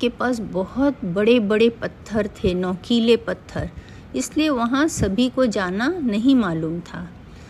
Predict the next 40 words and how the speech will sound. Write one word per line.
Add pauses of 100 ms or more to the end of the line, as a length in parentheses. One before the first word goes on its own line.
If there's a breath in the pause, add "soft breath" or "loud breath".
(200 loud breath)
पर
जॉर्ज
जानती
थी
कि
कैसे
जाना
है। (440 loud breath)
उन
लोगों
ने
नाव
को
अच्छी
तरह
खेते
हुए (420)
और
आगे
निकल
के,
गोल
घूम
के, (420 loud breath)
फिर
एक (200)
जगह
था
जहाँ
बिल्कुल
पत्थर
नहीं
थे,
वहाँ
पर
अपने
बोट
को
खड़ा
करके